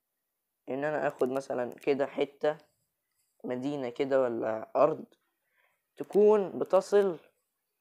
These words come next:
ما بيننا وما بين الاستعمار بتاعنا التاني اللي هو في إريتريا مثلا، أو مثلا كده. بس خلاص احنا وصلنا بإريتريا، فمش محتاجين أي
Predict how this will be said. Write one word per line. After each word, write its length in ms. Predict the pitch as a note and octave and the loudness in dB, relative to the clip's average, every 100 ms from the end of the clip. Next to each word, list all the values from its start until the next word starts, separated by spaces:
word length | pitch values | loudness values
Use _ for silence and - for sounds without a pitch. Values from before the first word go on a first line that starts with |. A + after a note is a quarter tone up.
| _ _ - | _ _ -14
ما 180 | - B2+ | -6 -2
بيننا 380 | E3 F3 E3+ | 0 0 -2
وما 160 | E3 C3 | -2 -2
بين 360 | A#2+ D#3 D#3 - - | 0 0 0 -4 -8
الاستعمار 720 | B2+ C3 A#2+ - C3 C3 C3 | -4 -4 -4 -6 -4 -4 -4
بتاعنا 560 | B2+ C#3 - B2+ C3 C3 - | -6 -8 -6 -4 -4 -8 -12
التاني 500 | B2+ - C3+ C3 B2+ - | -14 -6 -4 -4 -8 -8
اللي 120 | B2 | -4
هو 80 | B2+ | -4
في 160 | - | -2
إريتريا 400 | B2+ C3+ - D3 | -4 -4 -2 -2
مثلا، 460 | C3 C#3+ C#3+ C#3+ D3 - _ _ _ _ - | -2 -4 -4 -4 -4 -12 _ _ _ _ -2
أو 120 | D3+ | 0
مثلا 360 | D3 D3 B2+ | 0 -2 -4
كده. 400 | A#2+ - C3 A#2 B2+ | -4 -4 -4 -4 -10
بس 240 | C3 - | -16 -12
خلاص 280 | - C#3+ D#3+ | -2 -2 -2
احنا 380 | - D#3 C#3 - - _ | -6 -8 -10 -10 -16 _
وصلنا 420 | A#3+ B3 F3+ D#3 | -8 -2 -2 0
بإريتريا، 580 | C3 - C#3 - D3+ F3 - _ _ _ | -2 0 -2 -2 -4 -4 -6 _ _ _
فمش 280 | - C#3+ - | -6 -6 -6
محتاجين 540 | - - C3 C#3+ C#3+ - _ _ _ _ _ C3+ | -14 -4 -2 -2 -4 -10 _ _ _ _ _ -10
أي 300 | C#3 B2 | -8 -8